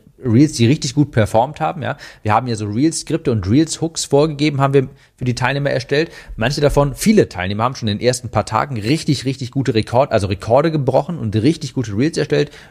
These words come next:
View-Rekorde gebrochen, Lead-Rekorde gebrochen und so weiter. Bei manchen dauert's vielleicht noch mal ein bisschen, ja. Hier ist also Durchhalten angesagt. Du wirst, wenn wir jetzt mal einen hundert Tage Zeitraum betrachten,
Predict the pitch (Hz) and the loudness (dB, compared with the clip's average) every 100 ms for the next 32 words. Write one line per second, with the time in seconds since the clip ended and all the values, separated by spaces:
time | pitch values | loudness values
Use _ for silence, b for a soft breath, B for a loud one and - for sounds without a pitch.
0 | - 95 98 170 175 151 - 139 135 127 | -6 0 6 6 6 4 4 4 4 0
1 | 117 120 127 117 B B 98 107 165 170 | 0 0 -2 -8 B B 0 4 4 0
2 | - 123 123 120 120 117 113 113 120 160 | 0 0 4 4 4 2 0 0 -2 -2
3 | 147 90 64 - - B B B - 165 | 0 0 -2 -4 -16 B B B 0 0
4 | 170 - 160 185 - 98 87 95 90 87 | 0 2 2 2 0 -4 -4 -4 -4 -2
5 | 98 - 147 208 - 95 139 _ - 131 | -4 -2 -4 -4 -2 -2 -4 _ -2 2
6 | 113 107 95 151 214 - 87 - 98 98 | 2 2 4 4 4 0 -4 -4 -6 -4
7 | 101 101 117 120 120 117 196 - - _ | 0 2 2 0 -2 2 0 -2 -18 _
8 | - 113 127 123 117 110 170 156 - 135 | -6 -2 -2 -2 -2 0 2 0 0 -2
9 | 151 151 139 - 135 131 - 127 - 131 | -4 -2 -4 -2 -4 -6 -4 -4 -4 -8